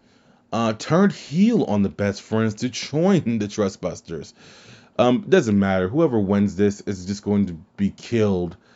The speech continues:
by fucking House of Black. But this is just a way to get House of Black to the fucking finals.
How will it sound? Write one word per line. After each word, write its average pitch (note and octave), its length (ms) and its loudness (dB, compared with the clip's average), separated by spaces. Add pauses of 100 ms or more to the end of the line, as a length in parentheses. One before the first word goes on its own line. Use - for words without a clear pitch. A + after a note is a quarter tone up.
(260)
by F#2+ 160 0
fucking G2+ 340 -2
House G2 220 -4
of E2 80 -8
Black. D2+ 320 -6 (120)
But G#2 140 0
this B2 140 0
is A2+ 80 -4
just G#2 260 -4
a G#2+ 40 0
way G2+ 120 4
to F#2+ 40 2
get F2+ 120 -6
House F#2 180 -6
of E2 60 -12
Black F2 140 -6
to - 80 -12
the D#2+ 40 -12
fucking D#2+ 280 -10
finals. A1+ 460 -16